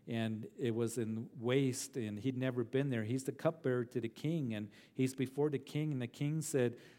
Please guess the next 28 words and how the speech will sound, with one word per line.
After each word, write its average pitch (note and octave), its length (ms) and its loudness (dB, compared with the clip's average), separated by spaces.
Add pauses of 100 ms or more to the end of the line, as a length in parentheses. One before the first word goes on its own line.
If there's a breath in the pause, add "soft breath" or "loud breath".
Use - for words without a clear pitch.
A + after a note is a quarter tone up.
(160 loud breath)
you C3+ 100 -2
know, B2+ 80 0
"Why B2+ 420 0
are E3+ 100 2
you D#3+ 120 4
so D#3+ 240 2
sad, D#3+ 400 0
Nehemiah?" G2+ 600 -4 (360 soft breath)
And D3 120 0
we D#3 80 4
talked F#3+ 340 -2
about A#2 460 0
that, A2+ 280 2 (300 loud breath)
um, A#2+ 400 -2
that D3+ 180 2
was G#3+ 220 -2
not, D#3 300 0 (180)
you C3+ 120 0
know, B2+ 420 2
a, B2+ 340 -4
a A#2+ 40 0
real C3 280 4
safe C3 460 0
place C3+ 320 0
for B2+ 140 -2
him A#2+ 300 -2
to A#2 100 -2
be C3 500 4